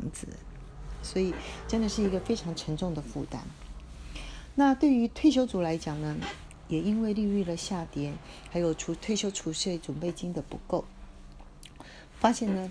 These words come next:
退休后要乐活的生活呢，也是难爱家难。再加上地域性的经济的不均等，事实上，退休族所拥有的房产在不同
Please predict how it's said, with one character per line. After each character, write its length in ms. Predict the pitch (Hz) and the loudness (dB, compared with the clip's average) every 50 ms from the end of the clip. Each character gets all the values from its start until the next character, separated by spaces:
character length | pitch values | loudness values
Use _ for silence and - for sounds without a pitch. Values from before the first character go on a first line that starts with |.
| - - | -6 -2
退 160 | - 254 226 | 0 0 2
休 160 | - 233 226 | 2 0 0
后 160 | 208 214 202 | 0 0 0
要 180 | 196 208 196 190 | 0 0 0 0
乐 220 | 196 208 208 190 | 2 2 2 2
活 180 | - - 151 151 | 2 0 -4 -2
的 100 | 160 160 | -2 -2
生 300 | - - 170 170 165 156 | -2 -2 -2 -4 -4 -4
活 80 | 151 143 | -4 -4
呢， 140 | 143 143 143 - | -4 -4 -4 -2
也 160 | 175 151 - | -2 -2 -2
是 160 | - - 180 | -2 -4 -4
难 220 | 170 156 147 151 156 | -4 -6 -6 -6 -6
爱 120 | 156 151 | -6 -6
家 200 | 151 - 156 147 | -6 -6 -8 -8
难。 140 | 143 147 - - - - - - - - - - - | -8 -8 -10 -10 -12 -12 -14 -14 -16 -16 -16 -14 -4
再 140 | - 247 240 | 0 0 2
加 180 | - 247 240 240 | 2 2 2 2
上 280 | 233 247 226 214 208 208 | 2 0 2 2 2 2
地 160 | 226 214 208 | 2 2 2
域 100 | 202 196 | 2 2
性 260 | 202 - - 190 180 | 0 0 -2 0 0
的 200 | 175 165 160 160 | 2 2 2 2
经 200 | 165 - 196 196 | 0 0 0 2
济 160 | 196 196 185 | 2 2 0
的 120 | - 160 160 | 0 -2 -2
不 120 | - 202 | -2 -2
均 240 | 196 - 208 208 208 | -2 0 0 0 0
等， 160 | 208 - 180 - - - - - - - - - | 0 -2 -6 -8 -8 -12 -12 -12 -12 -14 -12 -4
事 180 | - - 254 | 2 2 2
实 60 | 226 226 | 4 4
上， 260 | 240 226 214 202 196 - - - - - - - | 4 4 4 2 0 -2 -6 -14 -16 -16 -2 4
退 140 | - 247 | 6 6
休 160 | 233 - 220 208 | 6 6 2 0
族 160 | - 196 180 | 0 -2 -2
所 180 | - - 160 | -2 0 0
拥 220 | 156 156 156 165 185 | 0 2 2 2 2
有 160 | 196 175 160 | 0 0 -2
的 160 | - 165 160 | -2 -2 -4
房 300 | 156 - - 143 151 170 | -4 -4 -4 -4 -4 -4
产 260 | - - 175 151 147 | -6 -6 -6 -6 -4
在 140 | 156 180 170 | -4 -4 -4
不 160 | 170 - 226 | -4 -4 -6
同 80 | - | -6